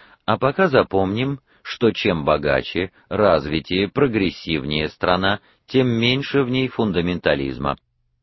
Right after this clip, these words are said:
поскольку фундаментализм — прямое порождение негибкой деревенской морали. В современном цивилизованном мире место Бога занял человек.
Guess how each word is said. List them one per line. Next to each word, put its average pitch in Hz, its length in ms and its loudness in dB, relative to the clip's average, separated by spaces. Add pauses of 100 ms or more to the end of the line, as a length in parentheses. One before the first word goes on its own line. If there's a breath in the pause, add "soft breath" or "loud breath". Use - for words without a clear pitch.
(340)
поскольку 90 540 0
фундаментализм — 80 1080 0 (280 soft breath)
прямое 120 500 0
порождение 101 840 0
негибкой 95 680 -2
деревенской 80 760 0
морали. 76 480 0 (1300 soft breath)
В - 80 -20
современном 175 800 2
цивилизованном 101 880 0
мире 104 520 -4 (320)
место 95 440 -2
Бога 139 580 2 (100)
занял 87 540 -2
человек. 104 720 -4